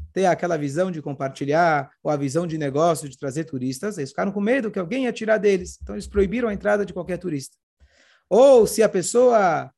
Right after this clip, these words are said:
tem um pouco de dinheiro, também vai ficar preocupado. Isso lembra aquela frase que tem três coisas no mundo diferentes, com resultados diferentes. Comida, a pessoa que está com fome, se ele come,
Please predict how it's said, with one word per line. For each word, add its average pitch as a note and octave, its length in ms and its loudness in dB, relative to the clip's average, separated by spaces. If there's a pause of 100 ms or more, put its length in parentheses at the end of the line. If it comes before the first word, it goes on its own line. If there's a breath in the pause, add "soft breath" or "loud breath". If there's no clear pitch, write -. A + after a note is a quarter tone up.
(220)
tem A3+ 380 4
um G3+ 140 -4
pouco G3+ 360 2
de E3 120 -14
dinheiro, F3 520 -6 (1000)
também F3+ 560 -8 (140)
vai C#3+ 80 -12
ficar E3+ 540 -6 (160)
preocupado. D3 500 -8 (720)
Isso D3 200 -12
lembra D#3+ 240 -4
aquela D#3+ 240 -6
frase E3 540 -2 (220)
que - 80 -20
tem F3 160 -6
três F#3+ 600 -2 (340)
coisas E3+ 480 -2
no D#3+ 200 -8
mundo E3 220 -6
diferentes, C3+ 600 -6
com D#3 120 -12
resultados D3+ 500 -6
diferentes. C3 720 -12 (500)
Comida, F#3 560 -2 (220)
a C3+ 80 -18
pessoa G3+ 340 -4
que - 80 -18
está E3 480 0 (100)
com D#3 80 -8
fome, C#3 540 -6
se - 140 -14
ele D3 120 -10
come, G#3+ 480 -4